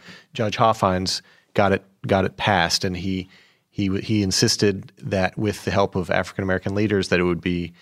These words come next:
an integrated facility at a time when we were still figuring out how to do integration. So there are lots of ways for Houstonians to see the greatness in this building.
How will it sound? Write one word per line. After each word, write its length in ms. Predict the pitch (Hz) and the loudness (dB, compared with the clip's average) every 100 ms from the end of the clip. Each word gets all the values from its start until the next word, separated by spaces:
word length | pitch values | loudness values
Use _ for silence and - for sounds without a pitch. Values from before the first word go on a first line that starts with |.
| _ | _
an 80 | 95 | -4
integrated 560 | 98 110 98 92 90 - | 0 0 2 2 0 -2
facility 680 | 92 - 101 95 82 - | -2 0 2 2 0 -2
at 120 | - 85 | -4 -6
a 40 | |
time 300 | - 98 92 | -2 0 0
when 160 | 92 92 | 0 -2
we 120 | 92 | 0
were 120 | 90 | -2
still 240 | - 104 | 0 0
figuring 320 | 95 98 92 90 | 0 0 0 0
out 160 | 87 | 0
how 100 | 98 | 0
to 80 | 92 | 0
do 160 | 95 92 | 0 0
integration. 540 | 82 71 - - - | -2 -2 -2 -4 -6
So 280 | - 104 98 - - - | 0 0 -2 -10 -8 2
there 100 | 123 | 4
are 40 | |
lots 240 | 123 139 | 4 4
of 80 | 143 | 4
ways 260 | 120 113 - | 4 4 2
for 280 | - 98 - | 0 0 -2
Houstonians 760 | - 110 - 110 107 101 95 | -4 -4 2 2 4 0 -2
to 300 | - 95 92 90 _ _ - | -2 0 0 -4 _ _ -8
see 640 | - 127 113 107 107 107 _ _ _ _ _ - | -2 2 2 2 0 -2 _ _ _ _ _ -6
the 140 | 117 | -2
greatness 480 | 95 110 - 104 - | 2 2 2 -2 -2
in 240 | - 101 | 0 0
this 160 | 98 95 | 0 0
building. 500 | - 107 95 87 110 | 0 0 0 -2 -6